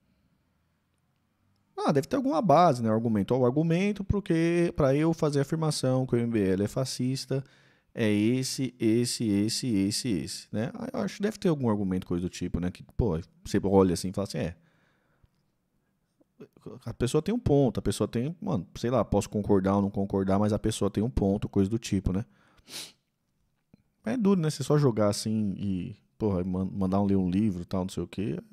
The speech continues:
Não sei, é meio, eu acho meio em-, empobrecer o debate, sabe? É empobrecer o debate e é meio que, é,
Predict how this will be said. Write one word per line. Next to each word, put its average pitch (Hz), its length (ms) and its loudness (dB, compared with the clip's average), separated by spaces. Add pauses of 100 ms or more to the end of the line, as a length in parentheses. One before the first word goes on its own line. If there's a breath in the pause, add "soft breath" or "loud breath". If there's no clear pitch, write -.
(1300)
Não - 100 -8
sei, 110 320 -4
é 104 40 -4
meio, 117 440 -4 (1500)
eu 135 120 6
acho 143 200 2
meio 147 240 2
em-, 135 200 -2 (140)
empobrecer 135 580 4
o 120 40 4
debate, 131 400 0
sabe? 160 240 -4 (640)
É 113 60 -2
empobrecer 127 460 0
o 120 40 0
debate 110 560 2
e 120 80 0
é 117 80 2
meio 113 220 0
que, 104 400 0
é, 85 140 -2